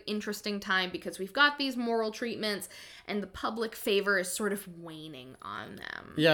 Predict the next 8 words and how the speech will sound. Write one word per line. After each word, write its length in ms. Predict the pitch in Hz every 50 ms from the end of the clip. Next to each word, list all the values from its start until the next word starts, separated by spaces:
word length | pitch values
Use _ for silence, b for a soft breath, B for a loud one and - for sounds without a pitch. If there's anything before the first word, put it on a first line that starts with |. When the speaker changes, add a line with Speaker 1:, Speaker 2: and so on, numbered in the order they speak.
| 147
Speaker 2:
everyone's, 420 | 147 147 147 156 147 139 139 127 123
like, 200 | 123 120 117 127
a 40 |
little 380 | 117 113 117 120 123 120 117 113
less 280 | 113 110 104 - - -
enthused 680 | 107 98 101 101 - 120 110 107 101 98 98 95 - -
to 80 | 104
be, 520 | 90 92 98 95 92 92 92 92 90 92